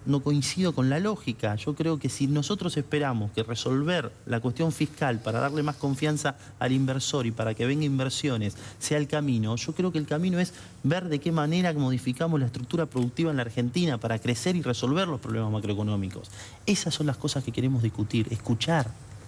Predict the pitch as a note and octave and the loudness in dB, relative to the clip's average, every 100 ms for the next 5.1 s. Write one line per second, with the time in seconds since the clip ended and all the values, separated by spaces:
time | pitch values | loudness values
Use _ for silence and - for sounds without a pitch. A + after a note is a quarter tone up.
0 | - - - - A2+ D#3+ D3+ A2+ A2 G2+ | -18 -14 -8 -2 0 2 2 2 0 0
1 | G#2+ - D3+ C#3 A#2 G#2+ G#2+ C#3 C#2 G#2 | 0 0 2 2 2 0 0 0 0 -2
2 | - C#3+ C3+ G#2+ - - - - - C#3+ | 0 2 4 2 -2 -12 -16 -8 -2 0
3 | - D#3+ C#3+ C3 C3 C#3 E3 E3 D#3+ E3 | 2 2 4 4 2 2 2 0 0 -2
4 | - A#2 A#2 C#3+ D3+ B2 B2 D3 D#3 D#3 | 0 -2 2 2 2 0 0 0 2 2
5 | D3+ | 0